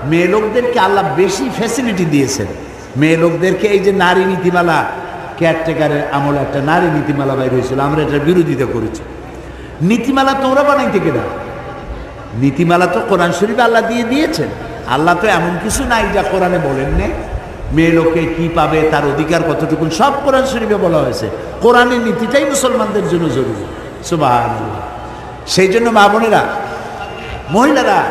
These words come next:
যখন গর্ভবতী হয়, যখন স্বামী কর্তৃক গর্ভবতী হলো, পেটের ভিতরে সন্তান আসছে, তখন তার শরীরের কিছুটা পরিবর্তন আসে, মুখে রুচি থাকে না।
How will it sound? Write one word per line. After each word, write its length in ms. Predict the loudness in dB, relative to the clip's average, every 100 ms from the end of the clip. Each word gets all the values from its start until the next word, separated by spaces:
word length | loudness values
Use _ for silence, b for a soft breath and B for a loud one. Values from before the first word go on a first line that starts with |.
| -6 -8 0
যখন 360 | 2 2 2 0 -4 -4 0
গর্ভবতী 520 | 2 4 2 2 2
হয়, 340 | 4 4 2 -2 -8 -10 -4
যখন 340 | -2 0 0 -2 -6 -8
স্বামী 340 | -6 -2 0 0
কর্তৃক 360 | -2 0 -2 0
গর্ভবতী 460 | 0 0 0 0
হলো, 340 | 0 2 2 0 -2 2
পেটের 300 | 4 4 2
ভিতরে 340 | 0 0 2
সন্তান 560 | 2 0 -2 0 0 0 -2 -8 -12 -12 -12 -12 -4
আসছে, 440 | -4 -2 -4 -6 -6 -8 -10 -12 -12 -14 -14 -4
তখন 260 | -2 0 0
তার 120 | -2
শরীরের 520 | -2 0 2 2 2 -2
কিছুটা 300 | -4 -2 -2 0
পরিবর্তন 540 | 2 2 0 0 0
আসে, 320 | 0 2 2
মুখে 320 | 2 2 2
রুচি 280 | 2 0 0
থাকে 280 | -2 -2
না। 100 | -2